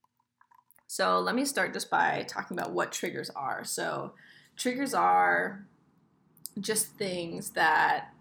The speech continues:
um, you know, certain things in your life that maybe make you feel a certain way, that make you feel inadequate or defensive, or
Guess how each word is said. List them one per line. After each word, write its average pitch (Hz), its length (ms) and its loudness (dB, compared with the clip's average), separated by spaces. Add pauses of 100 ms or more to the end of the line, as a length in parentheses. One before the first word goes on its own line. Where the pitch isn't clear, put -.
(200)
um, - 560 -8
you 175 140 -6
know, - 100 -6
certain 220 360 0
things 190 340 -8
in 185 80 -8
your 160 160 -8
life - 400 -6
that 180 180 -6
maybe 170 240 -4
make 160 320 -8
you 165 80 -4
feel 170 440 0
a 165 40 -4
certain 170 300 -8
way, 233 320 2
that 180 140 0
make - 180 -10
you 175 80 -8
feel - 220 -8
inadequate 180 720 -2
or 180 120 -4
defensive, 165 840 -4
or 151 420 -4